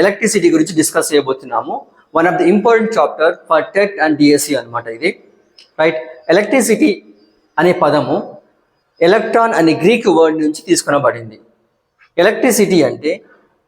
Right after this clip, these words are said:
ఛార్జెస్ని కలిగి ఉండి ఎనర్జీని ఒక ప్లేస్ నుంచి ఇంకో ప్లేస్కి తీసుకెళ్లేది అని అర్థం వస్తుంది. ఓకే, ఎలక్ట్రిసిటీ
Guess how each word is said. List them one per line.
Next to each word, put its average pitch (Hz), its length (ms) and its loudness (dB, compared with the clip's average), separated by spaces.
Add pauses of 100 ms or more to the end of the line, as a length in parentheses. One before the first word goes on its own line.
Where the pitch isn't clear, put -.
(420)
ఛార్జెస్ని 202 480 0 (120)
కలిగి 151 320 4
ఉండి 131 240 -10 (800)
ఎనర్జీని 247 380 2 (100)
ఒక - 180 -2
ప్లేస్ 196 320 2
నుంచి 160 200 -2 (120)
ఇంకో 185 280 0
ప్లేస్కి - 380 -4
తీసుకెళ్లేది 160 580 2
అని 156 120 2
అర్థం 135 260 -4
వస్తుంది. 120 360 -12 (1040)
ఓకే, 147 140 -2 (460)
ఎలక్ట్రిసిటీ 240 480 2